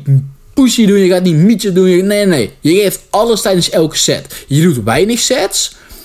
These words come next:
maar je geeft alles tijdens de sets die je doet. Want je wil uiteindelijk kunnen herstellen daarvan. Oké? En je wilt dicht tot falen komen als het geen falen is. Gewoon alles geven tot je spieren je niet meer laten doen.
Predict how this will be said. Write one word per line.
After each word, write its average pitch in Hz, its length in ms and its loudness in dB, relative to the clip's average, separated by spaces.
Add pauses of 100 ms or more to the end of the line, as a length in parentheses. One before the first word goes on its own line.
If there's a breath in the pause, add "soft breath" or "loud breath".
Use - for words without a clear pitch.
maar 156 160 -2
je 156 100 2
geeft 160 340 -2
alles 226 400 -2
tijdens 185 320 0
de 165 80 -2
sets 160 320 -2
die 139 120 2
je 117 220 0
doet. 147 320 -2 (220 soft breath)
Want 139 160 -2
je 143 60 0
wil 175 80 2
uiteindelijk 170 380 -2
kunnen 151 180 0
herstellen 127 520 -2
daarvan. 82 380 -6 (400)
Oké? - 180 -4
En 180 200 0
je 139 80 2
wilt 160 240 0 (120)
dicht 175 320 -2 (180 loud breath)
tot 139 160 -2
falen 151 420 -2
komen 120 300 0
als 143 160 0
het 139 100 -8
geen 135 160 -2
falen 135 440 -2
is. - 280 -2
Gewoon 156 220 -2 (100)
alles 196 320 0
geven 190 280 2
tot 147 120 -14
je 127 60 -6
spieren 185 440 0
je 139 60 2
niet 139 140 2
meer 143 240 2
laten 123 320 -2
doen. 110 260 0